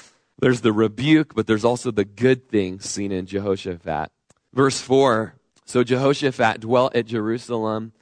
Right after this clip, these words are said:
and he went out again among the people from Beersheba to the mountains of Ephraim, and brought them back to the Lord God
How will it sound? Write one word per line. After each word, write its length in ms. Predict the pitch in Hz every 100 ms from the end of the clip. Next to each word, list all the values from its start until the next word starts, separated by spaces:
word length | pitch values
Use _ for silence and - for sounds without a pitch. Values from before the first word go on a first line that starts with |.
| _
and 100 | 113
he 80 | 107
went 280 | 120 143 151
out 220 | 139 -
again 380 | 123 117 123 127
among 320 | 113 113 120
the 80 | 107
people 480 | - 113 113 113 113
from 280 | 110 101
Beersheba 840 | 90 113 107 - - 127 131 135 120
to 160 | 120
the 140 | 104 98
mountains 580 | 104 113 135 117 110
of 180 | 101 98
Ephraim, 760 | 110 104 101 92 87 85 90 98 _ - 104
and 180 | 101
brought 340 | 95 110 127 139
them 200 | 135 131
back 460 | 107 95 95 - -
to 120 | 101
the 140 | 95
Lord 500 | 92 101 110 113 104
God 420 | 98 85 85 85